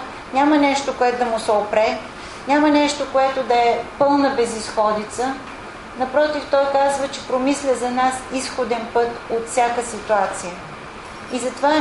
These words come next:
непрекъснато го търсим, защото във всяко нещо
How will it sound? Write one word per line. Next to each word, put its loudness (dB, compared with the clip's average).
непрекъснато 0
го -2
търсим, 0
защото 0
във -4
всяко 2
нещо 2